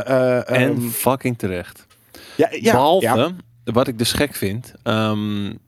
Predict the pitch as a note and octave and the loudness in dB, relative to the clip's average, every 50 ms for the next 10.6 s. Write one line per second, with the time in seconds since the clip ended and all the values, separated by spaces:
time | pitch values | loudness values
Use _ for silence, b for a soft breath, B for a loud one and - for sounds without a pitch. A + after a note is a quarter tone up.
0 | _ _ _ _ - - - - A#2 A#2+ B2+ B2 A#2+ - - A#2 A2 A#2+ B2 B2+ | _ _ _ _ -14 -10 -8 -2 0 2 2 0 -2 -4 -4 -2 0 2 2 0
1 | - - C3 B2 A#2+ A#2 A#2 A#2 A2+ A2+ - - - - A2 G#2 G#2 G2 - G#2+ | 0 0 0 0 0 0 0 0 -2 -2 -2 -4 -6 -6 -4 -4 -4 -2 0 0
2 | G#2 G#2 G2+ - - - - G2+ G2+ G2+ G2 G2+ G2 - - A2 G#2 G2 G2+ - | 0 0 -2 -4 -4 -2 -2 -2 0 0 -2 -2 -2 -2 -2 -2 -2 -2 -4 -8
3 | - - G#2 G2 - - G#2 - - - G#2+ G#2 A2 A2+ A#2 A2+ A2+ A2 G#2+ G#2 | -6 -6 -6 -6 -4 -6 -6 -6 -6 -6 -4 -2 0 0 0 2 2 2 2 2
4 | G2+ G2+ - F2 F2+ - - - - - G2+ G2 G#2 - A2 A2 - - - - | 0 0 -2 -2 -4 -4 -4 -4 -2 -2 0 0 -2 -4 -4 -6 -8 -8 -6 -6
5 | G2 F#2+ F#2 - - - C3+ C3 C3 C3 B2+ - - B2+ B2 A#2 A#2 A#2 A2 - | -4 -4 -4 -4 -2 0 0 2 2 0 -2 -2 -2 0 2 2 2 0 -2 -6
6 | - - - G#2+ G2+ G2+ F#2 F#2 F#2 - - - G2 F#2 F2+ - - - - G2 | -14 -10 -6 -6 -4 -4 -6 -6 -8 -10 -8 -8 -6 -6 -6 -8 -8 -8 -10 -10
7 | G#2+ F#2+ G2 G#2+ G2+ G2+ - - B B B B B B B B - G#2 G2+ - | -8 -6 -6 -6 -6 -6 -10 -16 B B B B B B B B -4 -4 -4 -2
8 | - G2+ G2 F#2+ F2+ G2+ F#2+ F#2 G2 G2+ G#2 G#2+ G#2 - - G#2+ G2 G2 G2 G2 | -4 -2 -2 0 0 0 0 0 0 0 0 -2 -2 -4 -4 -4 -2 -2 -2 -2
9 | - - G#2+ - - F#2+ F#2+ F#2+ F#2 F#2 F#2+ F#2 F#2+ - - - - A#2 G#2 G2 | -4 -6 -10 -8 -4 -4 -4 -4 -4 -4 -4 -6 -6 -8 -10 -6 -2 0 0 0
10 | G2+ - - - A#2+ A#2+ A#2 A2+ A2 A2 A2+ | 0 -2 0 2 2 2 2 2 0 0 -2